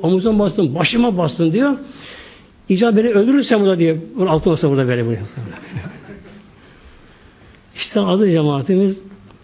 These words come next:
Demek ki insanın sonu belirli, insanın başı belirli. Arada ne oluyor? Ete kemiğe büründük. Bu dünyada Ali Bey diye göründük muhtemelen. Yine sonuç,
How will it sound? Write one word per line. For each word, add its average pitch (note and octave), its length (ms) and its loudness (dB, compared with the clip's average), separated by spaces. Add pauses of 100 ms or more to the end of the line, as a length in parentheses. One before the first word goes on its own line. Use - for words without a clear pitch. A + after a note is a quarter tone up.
(520)
Demek A#3 300 2
ki G3+ 80 -4
insanın G3 580 2
sonu E3 420 0
belirli, C#3 640 0 (400)
insanın F3+ 560 0
başı D3+ 340 0
belirli. C3 600 0 (640)
Arada F3+ 280 0
ne G3 140 2
oluyor? F#3+ 520 2 (880)
Ete F#3 560 0
kemiğe E3 600 2
büründük. D3 540 2 (560)
Bu A#3 140 0
dünyada E3 580 0
Ali E3+ 220 2
Bey D#3 180 2
diye A3+ 120 0
göründük D#3+ 480 0
muhtemelen. A2+ 320 -12 (1500)
Yine G3+ 240 0
sonuç, A3+ 520 -2